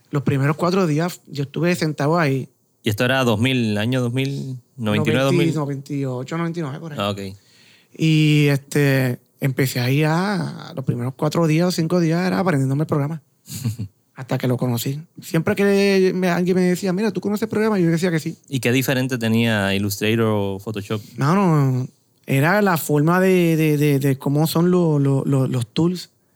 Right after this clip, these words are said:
Speaker 1: Cómo
Speaker 2: Ok.
Speaker 1: se, o sea, es que, eh,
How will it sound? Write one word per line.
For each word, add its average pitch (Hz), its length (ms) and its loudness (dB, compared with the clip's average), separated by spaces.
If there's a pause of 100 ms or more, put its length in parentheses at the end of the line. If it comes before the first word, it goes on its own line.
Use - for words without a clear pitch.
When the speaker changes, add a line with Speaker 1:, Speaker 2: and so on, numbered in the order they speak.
(280)
Speaker 1:
Cómo - 180 -4
Speaker 2:
Ok. 196 60 0
Speaker 1:
se, 175 220 0
o - 80 -20
sea, 139 360 -2 (800)
es 147 140 -2
que, 202 640 0 (840)
eh, 220 640 0